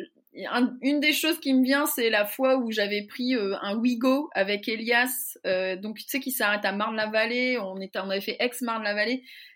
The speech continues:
J'avais pas du tout aimé le trajet en Wigo, c'est, c'était pas très bien passé. Et quand on est arrivé sur le quai du Wigo, Elias, il a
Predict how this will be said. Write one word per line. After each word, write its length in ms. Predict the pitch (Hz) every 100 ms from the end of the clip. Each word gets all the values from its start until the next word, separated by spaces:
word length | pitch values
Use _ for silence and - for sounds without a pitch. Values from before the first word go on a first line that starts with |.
| -
J'avais 200 | 214 220
pas 180 | 320
du 240 | 269 302 320
tout 180 | 349 339
aimé 180 | 285 277
le 60 |
trajet 280 | 269 254 254
en 120 | 254
Wigo, 380 | 254 240 247 269
c'est, 180 | 269 220
c'était 300 | 208 214 214
pas 180 | 214 277
très 160 | 277 277
bien 140 | 247
passé. 340 | 247 208 208 269
Et 240 | 285 226
quand 200 | 226 220
on 80 | 220
est 160 | 208 247
arrivé 360 | 254 269 262
sur 160 | 269 202
le 80 | 196
quai 140 | 269
du 140 | 240
Wigo, 380 | 233 226 214 233
Elias, 380 | 247 202 233 240
il 120 | 220
a 120 | 190